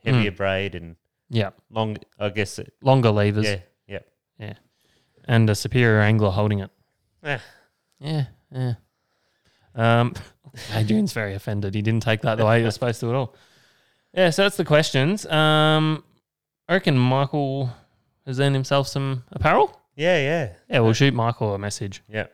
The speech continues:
Speaker 1: He's
Speaker 2: Get
Speaker 1: the
Speaker 2: him
Speaker 1: only
Speaker 2: some
Speaker 1: one
Speaker 2: stuff
Speaker 1: who
Speaker 2: out.
Speaker 1: randomly sent a message to us. So if you want a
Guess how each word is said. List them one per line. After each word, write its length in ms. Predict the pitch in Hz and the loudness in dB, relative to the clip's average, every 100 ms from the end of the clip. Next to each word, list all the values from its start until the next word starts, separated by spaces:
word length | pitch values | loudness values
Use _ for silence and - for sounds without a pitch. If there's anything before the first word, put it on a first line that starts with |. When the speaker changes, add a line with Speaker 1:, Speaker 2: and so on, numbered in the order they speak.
| _ _ _ | _ _ _
Speaker 1:
He's 140 | 117 131 | -8 -2
Speaker 2:
Get 60 | |
Speaker 1:
the 60 | 113 | 0
Speaker 2:
him 60 | |
Speaker 1:
only 160 | 135 123 | 2 0
Speaker 2:
some 100 | 120 | 0
Speaker 1:
one 80 | 120 | 0
Speaker 2:
stuff 80 | 117 | -2
Speaker 1:
who 60 | |
Speaker 2:
out. 60 | 107 | 0
Speaker 1:
randomly 480 | 110 117 113 113 110 | 0 0 -2 -4 -6
sent 240 | - 110 | -4 -4
a 240 | 104 101 92 95 | -2 -4 -8 -16
message 360 | 117 110 113 - | -16 -14 -14 -4
to 100 | 117 | -2
us. 100 | 120 | -2
So 180 | 127 113 | 0 0
if 120 | 117 | 2
you 120 | 127 | 0
want 160 | 139 139 | 0 2
a 340 | 123 104 98 | 2 0 -2